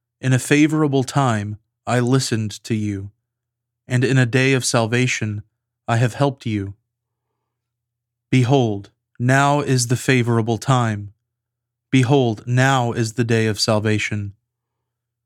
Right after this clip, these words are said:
We put no obstacle in anyone's way, so that no fault may be found with our ministry.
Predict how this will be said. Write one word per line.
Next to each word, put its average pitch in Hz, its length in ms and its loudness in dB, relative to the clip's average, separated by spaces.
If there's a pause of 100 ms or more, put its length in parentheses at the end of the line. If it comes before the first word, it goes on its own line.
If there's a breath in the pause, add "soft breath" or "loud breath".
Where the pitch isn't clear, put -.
(140)
We 123 160 2
put 139 280 2
no 139 300 2
obstacle 120 720 -2
in 117 160 -2
anyone's 123 520 0
way, 104 400 -4 (500)
so 135 160 2
that 120 160 0
no 127 300 2
fault 123 500 -2
may 120 160 0
be 117 140 0
found 113 420 0
with 110 160 -4
our 113 100 0
ministry. 110 640 -2